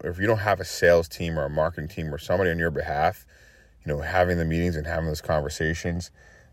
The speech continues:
then you could have the best website in the world, but it doesn't matter. You know, so, so don't get too caught up in, um,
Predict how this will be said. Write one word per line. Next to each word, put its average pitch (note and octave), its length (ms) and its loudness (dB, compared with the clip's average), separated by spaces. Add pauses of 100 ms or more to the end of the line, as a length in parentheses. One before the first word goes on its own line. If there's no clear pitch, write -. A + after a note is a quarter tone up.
then E2+ 140 0
you C3+ 120 4
could A2+ 120 6
have D#2 120 4
the D#2 80 -4
best F2 360 6
website E2 340 6
in D2+ 100 -6
the D2+ 60 -10
world, E2 360 6
but F2 120 -4
it A#2 100 -6
doesn't D#2+ 340 2
matter. D2 380 -10 (500)
You D#2+ 60 -10
know, C#2+ 140 -8
so, D2+ 420 2
so - 160 -8
don't A2 380 6
get - 260 2
too A2 160 -2
caught F2 300 8
up F2 200 8
in, D2 300 -4 (560)
um, G1+ 480 -6